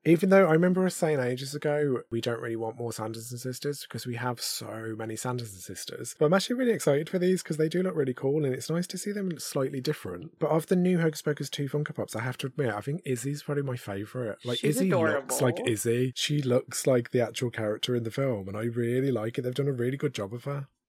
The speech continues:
Speaker 2: I agree. I think they did a very nice job with them. We're also getting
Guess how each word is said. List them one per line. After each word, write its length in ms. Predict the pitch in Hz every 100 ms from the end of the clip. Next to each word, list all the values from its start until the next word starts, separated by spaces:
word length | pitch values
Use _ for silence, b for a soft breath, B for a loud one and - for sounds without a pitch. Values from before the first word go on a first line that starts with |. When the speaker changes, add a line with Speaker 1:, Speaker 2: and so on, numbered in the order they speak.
| -
Speaker 2:
I 80 |
agree. 400 | 131 127 - 104
I 80 | 110
think 180 | 135 156
they 80 | 147
did 160 | 143 135
a 60 |
very 240 | 127 123 123
nice 260 | 110 127
job 220 | - 90 -
with 140 | -
them. 300 | 95 113 131
We're 140 | 180 -
also 320 | 180 - 247
getting 480 | 233 226 220 214